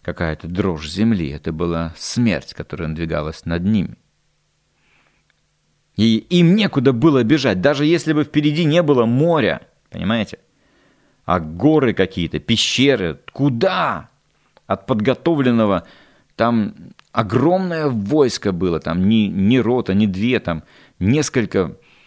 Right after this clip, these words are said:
э, полков, которые, ну, огромное количество людей. Вся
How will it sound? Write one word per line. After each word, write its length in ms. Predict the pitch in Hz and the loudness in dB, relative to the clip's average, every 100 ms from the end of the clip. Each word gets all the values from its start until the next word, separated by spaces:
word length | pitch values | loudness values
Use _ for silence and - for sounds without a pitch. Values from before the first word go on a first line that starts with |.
| _ - | _ -12
э, 140 | 87 80 | -8 -6
полков, 600 | 110 110 101 175 147 - | -2 -2 0 0 0 -2
которые, 580 | 92 107 101 95 82 - - - _ - | -4 -2 0 0 0 -6 -20 -20 _ -6
ну, 260 | 92 80 - - _ | -4 -4 -12 -20 _
огромное 580 | - 120 143 156 135 127 | -8 -2 0 0 -6 -6
количество 680 | 131 131 139 92 - - | -6 -2 -2 -2 -8 -8
людей. 560 | 95 104 98 104 76 - _ _ _ _ _ _ _ _ _ _ _ _ - | -4 -4 -2 -2 -4 -12 _ _ _ _ _ _ _ _ _ _ _ _ -10
Вся 380 | - 147 143 | -4 -2 -4